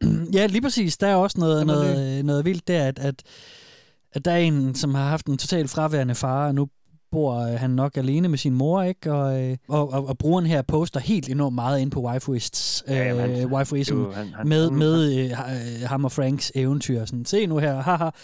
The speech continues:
Speaker 1: se alle
Speaker 3: Ja,
Speaker 1: de,
Speaker 3: ja.
Speaker 1: øh, zombier, vi slår ihjel det her run, og se alle, alle de,
Speaker 2: Mhm.
Speaker 1: et eller
Speaker 3: Det er jo
Speaker 1: andet,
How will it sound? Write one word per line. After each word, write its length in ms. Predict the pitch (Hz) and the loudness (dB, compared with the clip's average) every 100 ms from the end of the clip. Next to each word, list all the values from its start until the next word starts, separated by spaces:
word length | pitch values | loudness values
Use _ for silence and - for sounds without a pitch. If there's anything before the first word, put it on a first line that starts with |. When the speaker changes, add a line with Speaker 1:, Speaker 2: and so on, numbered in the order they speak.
| - | -14
Speaker 1:
se 120 | - 180 | -4 0
alle 260 | 151 156 - | 2 0 0
Speaker 3:
Ja, 40 | 151 147 | 0 2
Speaker 1:
de, 40 | 135 | 2
Speaker 3:
ja. 280 | 127 120 | 0 0
Speaker 1:
øh, 60 | 120 - - - - - | -2 -6 -20 -20 -20 -6
zombier, 320 | 156 143 139 | -2 0 -2
vi 80 | 117 | -4
slår 160 | 127 117 | -4 -2
ihjel 340 | 117 123 120 | 0 -2 0
det 100 | 135 | 0
her 100 | 123 | 0
run, 320 | 110 107 110 | -4 -4 -4
og 80 | 107 | -4
se 120 | 151 | -2
alle, 380 | 139 127 131 135 135 | 0 0 0 -2 -2
alle 180 | 131 | -2
de, 240 | 127 127 123 | 0 0 0
Speaker 2:
Mhm. 140 | 175 | 0
Speaker 1:
et 60 | 175 | -4
eller 520 | 139 - 135 123 127 | -10 -16 -16 -14 -8
Speaker 3:
Det 40 | |
er 40 | 120 | -4
jo 0 | |
Speaker 1:
andet, 120 | 139 | 0